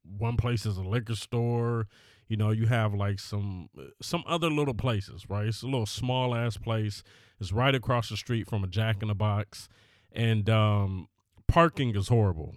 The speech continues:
<laughs> The parking in that little area is horrible as hell. But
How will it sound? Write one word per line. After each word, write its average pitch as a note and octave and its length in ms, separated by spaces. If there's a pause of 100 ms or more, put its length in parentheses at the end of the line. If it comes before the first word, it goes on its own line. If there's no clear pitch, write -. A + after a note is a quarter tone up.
<laughs> - 100
The B2 640
parking D3+ 400
in B2 100
that A#2+ 120
little A#2 220
area A2 360
is G2 200
horrible A#2 480
as G#2 120
hell. G#2 400 (520)
But D#3+ 300